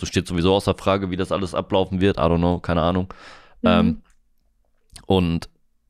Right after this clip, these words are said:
Speaker 1: also wir haben immer Raclette gemacht, das war immer ganz geil so. Das hat immer Bock gemacht. Das war mega.
Speaker 2: Wie gesagt, wir hatten das mal an, äh, Silvester gemacht, deswegen fand ich, ähm, das so, ich, ich hab das no joke,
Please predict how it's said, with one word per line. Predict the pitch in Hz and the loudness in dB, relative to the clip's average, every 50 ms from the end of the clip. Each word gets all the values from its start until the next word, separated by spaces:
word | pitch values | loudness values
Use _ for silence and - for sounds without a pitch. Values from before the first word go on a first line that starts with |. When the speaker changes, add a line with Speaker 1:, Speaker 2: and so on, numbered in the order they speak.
| _ _ _ _ _ _ | _ _ _ _ _ _
Speaker 1:
also | - 110 98 107 | -4 0 2 4
wir | 113 | 4
haben | 131 143 | 4 4
immer | 143 120 101 | 4 2 2
Raclette | 101 85 - - 104 - - | 0 0 0 0 -2 -2 -2
gemacht, | - 76 73 73 - - | -4 -6 -6 -8 -10 -10
das | 87 - - | -8 -4 -4
war | 82 | -2
immer | 85 80 76 71 | -2 -2 -4 -6
ganz | - - 82 - | -8 -10 -10 -8
geil | - 73 67 71 76 - | -8 -6 -6 -6 -6 -8
so. | - - - - - _ _ | -10 -12 -12 -14 -16 _ _
Das | - - - | -12 -8 -6
hat | 80 | -4
immer | 82 82 78 | -4 -4 -6
Bock | - - 85 - | -6 -8 -12 -12
gemacht. | - - 73 76 - - _ - - - - - - - _ _ | -12 -14 -12 -14 -14 -18 _ -20 -20 -20 -20 -20 -20 -20 _ _
Das | - - - | -16 -10 -10
war | - - - - 92 - - _ _ _ | -8 -8 -10 -12 -14 -18 -20 _ _ _
mega. | - 85 80 76 73 62 - 95 - | -4 -4 -2 -2 -4 -6 -6 -2 0
Speaker 2:
Wie | 240 247 | 2 4
gesagt, | 269 302 285 233 - - | 4 4 2 2 0 -2
wir | 202 208 | -2 -2
hatten | 214 - | 0 0
das | 269 269 269 | 0 2 2
mal | 277 269 262 254 | 2 2 2 2
an, | 240 240 233 220 | 2 2 0 0
äh, | - 208 220 208 | 0 0 0 2
Silvester | 202 208 202 240 254 - 226 208 | 2 0 0 0 0 0 -2 -2
gemacht, | 208 208 202 196 - | 0 0 -2 0 -2
deswegen | 202 - 226 233 220 226 220 | 0 2 2 2 4 2 0
fand | 226 233 220 220 214 | 0 0 2 2 2
ich, | 190 - 196 220 220 214 - - | 2 2 2 2 2 0 -2 -2
ähm, | - 208 214 202 196 208 208 202 - | 0 0 2 2 2 0 0 -2 -2
das | 196 196 196 202 214 233 - - - | 0 0 2 2 2 2 0 0 0
so, | - 226 214 220 226 233 233 233 226 226 - - - - - | 0 0 2 4 6 6 6 6 4 2 -2 -8 -16 -4 -2
ich, | - 208 - | -2 0 2
ich | 254 - | 2 2
hab | 294 - - | 2 4 4
das | 403 381 - | 4 4 6
no | 302 277 | 4 4
joke, | - - 277 370 403 - | 6 6 4 4 4 0